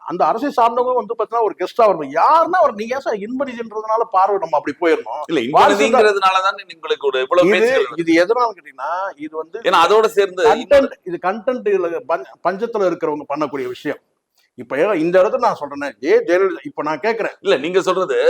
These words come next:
Speaker 2: ஜெயலலிதாவோட அந்த அமைப்பு, அமைப்பு நமக்கு தெரியும்.
Speaker 1: கண்டிப்பா.
Speaker 2: இங்க இருந்து
Speaker 1: அங்க
Speaker 2: அமைப்பு
Speaker 1: அமைச்சர்லாம்
Speaker 2: தெரியும்.
Speaker 1: உட்கார முடியாது.
Speaker 2: உட்கார முடியாது.
Speaker 1: ஐ ஏ எஸ் எல்லாம் உட்கார முடியாது.
Speaker 2: அது, அதை வெறுத்து தானே எல்லாரும் இங்க
Speaker 1: கண்டிப்பா,
Speaker 2: வந்தாங்க.
Speaker 1: நிச்சயமா.
Speaker 2: அப்படிங்கும்போது இதே இது அங்க தொடர்ந்தது அப்படின்ற
Speaker 1: இல்ல,
Speaker 2: ஒரு
Speaker 1: என்
Speaker 2: பேச்சு
Speaker 1: பார்வையில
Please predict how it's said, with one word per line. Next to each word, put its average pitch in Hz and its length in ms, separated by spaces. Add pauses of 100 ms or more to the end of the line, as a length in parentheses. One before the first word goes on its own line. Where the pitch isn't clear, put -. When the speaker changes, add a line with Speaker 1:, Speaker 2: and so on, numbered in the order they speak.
(420)
Speaker 2:
ஜெயலலிதாவோட 135 680 (240)
அந்த 107 300 (180)
அமைப்பு, 123 360
அமைப்பு 127 320
நமக்கு 123 220
தெரியும். 120 360
Speaker 1:
கண்டிப்பா. 320 420
Speaker 2:
இங்க 135 120
இருந்து 147 180
Speaker 1:
அங்க 240 200
Speaker 2:
அமைப்பு 233 60
Speaker 1:
அமைச்சர்லாம் 339 180
Speaker 2:
தெரியும். 370 240
Speaker 1:
உட்கார 320 160
முடியாது. 226 340 (100)
Speaker 2:
உட்கார 139 240
முடியாது. 127 240
Speaker 1:
ஐ 175 80
ஏ 330 120
எஸ் 302 100
எல்லாம் 320 200
உட்கார 285 160
முடியாது. 214 340 (140)
Speaker 2:
அது, 143 320
அதை 135 280
வெறுத்து 160 360
தானே 185 200
எல்லாரும் 156 300
இங்க 139 260
Speaker 1:
கண்டிப்பா, 190 340
Speaker 2:
வந்தாங்க. - 140
Speaker 1:
நிச்சயமா. 247 320
Speaker 2:
அப்படிங்கும்போது 143 220
இதே 202 180 (120)
இது 208 160
அங்க 165 260 (180)
தொடர்ந்தது 160 420
அப்படின்ற 143 380
Speaker 1:
இல்ல, 240 120
Speaker 2:
ஒரு 156 140
Speaker 1:
என் 226 100
Speaker 2:
பேச்சு 269 200
Speaker 1:
பார்வையில 247 480